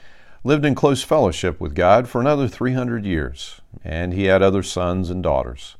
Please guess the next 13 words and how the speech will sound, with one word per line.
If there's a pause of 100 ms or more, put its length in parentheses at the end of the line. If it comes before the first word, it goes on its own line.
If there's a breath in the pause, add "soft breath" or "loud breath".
(720 soft breath)
Enoch
lived
three
hundred
and
sixty-five
years,
walking
in
close
fellowship
with
God.